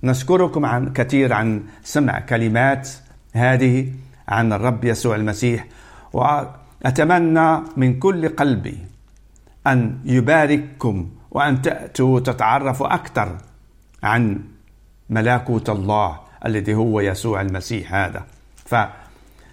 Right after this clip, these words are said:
فأهلًا وسهلًا بكم، تحبوا أن تصلوا معنا. فأخير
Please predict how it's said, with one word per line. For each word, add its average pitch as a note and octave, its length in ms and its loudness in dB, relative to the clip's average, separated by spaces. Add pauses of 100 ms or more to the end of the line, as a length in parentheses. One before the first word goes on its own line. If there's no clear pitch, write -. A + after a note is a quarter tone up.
(180)
فأهلًا E3+ 520 2
وسهلًا C#3+ 380 0
بكم، C3+ 360 0
تحبوا B2+ 420 0
أن A#2 80 -4
تصلوا B2 380 0
معنا. G#2 500 0 (320)
فأخير C#3 760 2